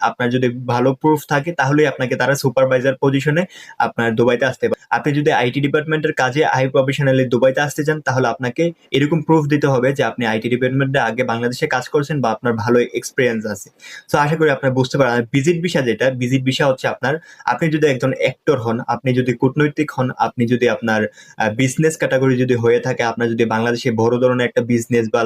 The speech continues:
বিজনেসের লাইসেন্স থাকে তাহলে আপনার জন্য। তার মানে কি ভিজিট ভিসা, হাই প্রফেশনাল ভিসা দুইটাই কিন্তু নরমাল মানুষের জন্য না। So,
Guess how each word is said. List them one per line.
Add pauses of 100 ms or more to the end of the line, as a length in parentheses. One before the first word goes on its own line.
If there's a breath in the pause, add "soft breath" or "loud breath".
(140)
বিজনেসের
লাইসেন্স
থাকে (300 soft breath)
তাহলে
আপনার
জন্য। (560 loud breath)
তার
মানে
কি
ভিজিট
ভিসা,
হাই
প্রফেশনাল
ভিসা
দুইটাই
কিন্তু
নরমাল
মানুষের
জন্য (120)
না। (360 soft breath)
So,